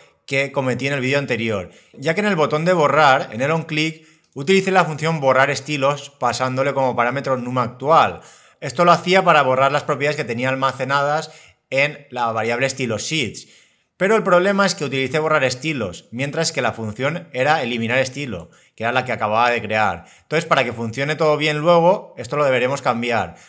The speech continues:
La función no se llama borrar estilo, sino eliminar estilo. Por lo tanto, aquí cambiaremos por eliminar estilo. Parece que funciona bien de todos modos, porque realmente la parte que me borra los botones es esta de aquí.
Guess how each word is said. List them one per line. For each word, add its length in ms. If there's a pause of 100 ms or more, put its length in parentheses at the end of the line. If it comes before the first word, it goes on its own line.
La 120
función 280
no 60
se 100
llama 160
borrar 240
estilo, 340
sino 380
eliminar 400
estilo. 540 (260)
Por 80
lo 80
tanto, 220
aquí 560 (280)
cambiaremos 380
por 160
eliminar 460
estilo. 520 (1080)
Parece 260
que 80
funciona 320
bien 320
de 80
todos 280
modos, 460 (200)
porque 260
realmente 400
la 160
parte 240
que 120
me 140
borra 280
los 120
botones 420
es 100
esta 160
de 60
aquí. 460